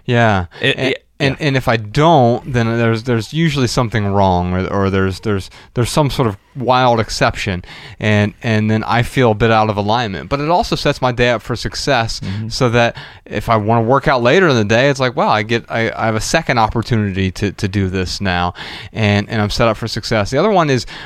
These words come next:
Speaker 1: what I would call simple triggers. There's an essay on our website, uh, called Simple Triggers. It's just the minimalists dot com slash triggers. And quite often,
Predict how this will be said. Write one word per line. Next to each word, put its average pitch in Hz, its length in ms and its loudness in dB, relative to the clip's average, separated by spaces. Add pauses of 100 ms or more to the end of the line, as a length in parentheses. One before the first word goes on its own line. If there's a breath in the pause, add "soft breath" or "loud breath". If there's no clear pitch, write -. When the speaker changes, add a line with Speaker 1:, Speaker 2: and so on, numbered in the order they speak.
Speaker 1:
what 127 240 2
I 147 60 6
would 147 100 4
call 120 160 4
simple 131 380 2
triggers. 92 540 0
There's 104 160 0
an 117 80 0
essay 139 240 2
on 117 80 4
our 107 80 4
website, 101 540 2
uh, 95 140 -2
called 117 240 0
Simple 101 300 -2
Triggers. 90 480 -2
It's 98 120 -10
just 98 200 -8
the 104 80 -2
minimalists 98 520 -2
dot 95 220 0
com 95 380 0
slash 90 480 -4
triggers. 104 500 -2 (580 loud breath)
And 117 540 2 (420 loud breath)
quite 190 200 2
often, 107 580 2